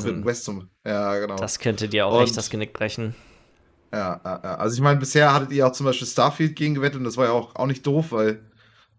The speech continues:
Speaker 1: kommt ja auf jeden Fall nicht mehr raus, deshalb gibt es dafür mal keine Minuspunkte. Aber wollen wir mal gucken, was bei, mit, mit, ja, Horizon zwei passiert.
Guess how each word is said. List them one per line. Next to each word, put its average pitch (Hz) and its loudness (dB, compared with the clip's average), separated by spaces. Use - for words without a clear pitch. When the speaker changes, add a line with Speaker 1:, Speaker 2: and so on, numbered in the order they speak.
Speaker 1:
kommt 120 0
ja 120 4
auf 113 0
jeden 127 -2
Fall 123 -4
nicht 113 -4
mehr 107 -2
raus, 127 2
deshalb 107 -6
gibt 104 -18
es 110 -10
dafür 110 -8
mal 104 -6
keine 104 -6
Minuspunkte. 107 -6
Aber 101 0
wollen 104 -2
wir 113 -4
mal 110 -2
gucken, 127 -4
was 110 -4
bei, 110 -6
mit, 110 -14
mit, - -14
ja, 87 -6
Horizon 107 -2
zwei 113 -4
passiert. 82 -10